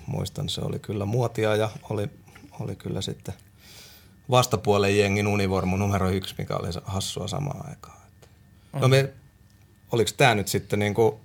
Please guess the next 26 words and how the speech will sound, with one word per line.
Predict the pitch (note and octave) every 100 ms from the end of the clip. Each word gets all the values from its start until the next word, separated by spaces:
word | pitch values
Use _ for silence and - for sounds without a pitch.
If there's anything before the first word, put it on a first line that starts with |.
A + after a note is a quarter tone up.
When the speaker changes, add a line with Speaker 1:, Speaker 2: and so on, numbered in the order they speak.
| - - - - -
Speaker 2:
siis | E3+
Speaker 1:
motivoiks | A#3 G3+ C3 A2 -
tää | A2
teitä | G#2 G#2 G2+ G2
vai, | F#2+ G2 G2
vai | G2
niinku | G2+ G2+ G#2 G#2 A2+
hiekotti | B2 G#2 F#2 -
teidän | G2+ G2
matkaa? | C3 C3+ - A2 - - - -
Te | B2
Speaker 2:
No | C3
Speaker 1:
olitte | C3 B2+
Speaker 2:
siis | B2+
Speaker 1:
natsikaupungin | C3+ C3+ - - G2+ - - A2+ D#3 C#3
pojat, | C3 C3+ -
aika | B2+ C#3 -
kauhean | G#2 G#2+
sentään. | - G2 - - - - - C3
Speaker 2:
No |
siis, | B2+ C3 - G#2+
siis | A#2 - -
ehkä | A2 A2 B2
niinku | B2 B2
se, | B2+ A#2
että, | G#2 -